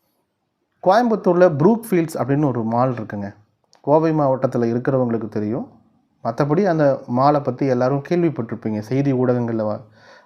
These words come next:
வந்திருக்கு. நீங்க கண்டிப்பாக கேள்விப்பட்டிருப்பீங்க.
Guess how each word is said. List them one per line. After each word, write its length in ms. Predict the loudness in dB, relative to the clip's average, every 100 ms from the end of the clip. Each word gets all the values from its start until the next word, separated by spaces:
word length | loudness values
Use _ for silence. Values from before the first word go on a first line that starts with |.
| -6
வந்திருக்கு. 560 | -2 -2 -2 -6 -12 _ _ _ _
நீங்க 160 | -4 -2
கண்டிப்பாக 500 | 0 0 0 0 0
கேள்விப்பட்டிருப்பீங்க. 760 | -2 -2 -2 -6 -14 -16 -16